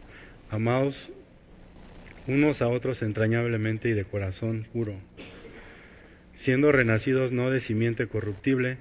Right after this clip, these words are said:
sino de incorruptible, por la palabra de Dios que vive para, y permanece para siempre". Nuestra obediencia a, a, a la palabra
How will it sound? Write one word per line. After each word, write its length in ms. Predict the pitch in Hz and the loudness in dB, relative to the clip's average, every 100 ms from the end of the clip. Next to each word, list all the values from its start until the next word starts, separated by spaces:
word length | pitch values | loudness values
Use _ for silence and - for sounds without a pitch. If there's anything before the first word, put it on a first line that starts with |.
| - - - | -14 -20 -14
sino 380 | - 107 107 107 | -4 -2 0 0
de 120 | 101 | 0
incorruptible, 840 | 110 117 110 107 - 127 107 92 - - - - - - - - - - - - - - - - | 0 0 0 -2 -2 -2 -2 -6 -10 -18 -20 -20 -20 -20 -20 -20 -20 -20 -20 -20 -20 -20 -20 -8
por 100 | 110 | 0
la 140 | 110 110 | 0 4
palabra 400 | 110 117 123 110 | 4 4 4 4
de 140 | 104 | 2
Dios 440 | 107 117 123 - - - - - - | 2 -2 -6 -14 -18 -20 -20 -20 -8
que 80 | 104 | -2
vive 280 | 107 107 113 | -2 -2 -4
para, 280 | 101 98 - - | -4 -4 -8 -8
y 120 | 117 | -6
permanece 600 | 107 107 104 101 110 - 107 | 0 0 0 -2 -2 -4 -6
para 260 | 98 95 | -4 -4
siempre". 360 | 92 98 98 - - - - - - - - - - - - - - - - - - - - - - - - - - - | -4 -8 -8 -12 -18 -20 -20 -20 -20 -20 -20 -20 -20 -20 -20 -20 -20 -20 -20 -20 -20 -20 -20 -20 -20 -20 -20 -20 -20 -6
Nuestra 380 | 135 135 135 139 | 0 2 4 4
obediencia 580 | 123 127 147 143 151 139 | 6 6 6 6 4 2
a, 180 | 113 110 110 110 | 2 -2 -2 -4
a, 220 | 107 110 - | -6 -6 -6
a 100 | 110 | -2
la 120 | 101 | -2
palabra 580 | 95 107 120 127 139 | -2 0 2 2 -2